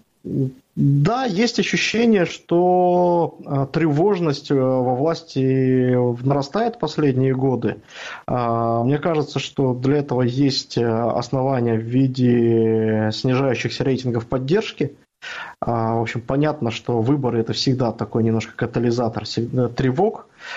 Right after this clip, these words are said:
а, для тех, кто находится во властных кабинетах. Это и, э, там, катализатор политизации граждан.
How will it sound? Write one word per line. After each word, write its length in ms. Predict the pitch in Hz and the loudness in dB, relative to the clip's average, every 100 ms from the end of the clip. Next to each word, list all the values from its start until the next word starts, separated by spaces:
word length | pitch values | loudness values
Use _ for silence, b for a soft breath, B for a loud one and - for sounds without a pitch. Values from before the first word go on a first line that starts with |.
| B B | B B
а, 1080 | 131 123 127 117 123 113 117 120 123 123 | -4 -2 -2 0 0 0 0 0 0 -2
для 280 | 120 120 120 | -2 0 0
тех, 200 | 117 135 | 0 -4
кто 280 | - - 117 | -4 -2 0
находится 500 | 117 117 117 117 113 | 0 -2 0 -2 0
во 100 | 113 | 0
властных 320 | 120 113 117 | 0 -2 -6
кабинетах. 560 | - 120 147 202 180 - | -6 0 2 2 -2 -4
Это 240 | 120 - | -4 2
и, 880 | 113 113 117 113 113 113 113 110 113 | 2 2 2 2 2 2 2 2 0
э, 40 | 107 | -2
там, 260 | - 107 | -6 -10
катализатор 600 | 110 - 120 117 131 - | -10 -6 -2 0 0 -4
политизации 760 | - 120 117 131 120 117 117 107 | -4 -2 0 0 0 -4 -2 -2
граждан. 520 | 120 165 208 160 127 | 0 0 0 -2 -4